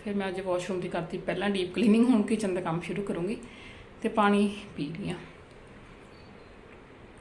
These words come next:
ਸਬਜ਼ੀ ਕੱਟੀ ਪਈ ਆ ਭਿੰਡੀ ਦੀ, ਭਿੰਡੀ ਬਣਾਉਂਗੀ and ਦਲੀਆ ਬਣਾਉਂਗੀ ਬ੍ਰੇਕਫਾਸਟ ਵਿੱਚ। ਦੋਨੇ ਚੀਜ਼ਾਂ side by side ਬਣੀ ਜਾਣਗੀਆਂ।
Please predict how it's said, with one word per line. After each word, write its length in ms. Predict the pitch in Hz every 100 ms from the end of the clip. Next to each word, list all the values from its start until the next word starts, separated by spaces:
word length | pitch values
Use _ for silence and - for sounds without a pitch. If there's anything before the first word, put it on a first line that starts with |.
| - - - - - - - - - -
ਸਬਜ਼ੀ 280 | 226 196 165
ਕੱਟੀ 260 | 185 170 175
ਪਈ 180 | 202
ਆ 40 | 202
ਭਿੰਡੀ 280 | 226 226 214
ਦੀ, 100 | 196
ਭਿੰਡੀ 300 | 220 208 175
ਬਣਾਉਂਗੀ 500 | 180 202 196 196 196
and 120 | 180
ਦਲੀਆ 240 | 156 147
ਬਣਾਉਂਗੀ 340 | 143 185 202 185
ਬ੍ਰੇਕਫਾਸਟ 520 | 175 180 202 - 202
ਵਿੱਚ। 100 | 180
ਦੋਨੇ 280 | 175 185 202
ਚੀਜ਼ਾਂ 220 | 208 196
side 240 | 196 170
by 120 | 165
side 300 | 175 165 156
ਬਣੀ 200 | 151 151
ਜਾਣਗੀਆਂ। 360 | 156 165 185 196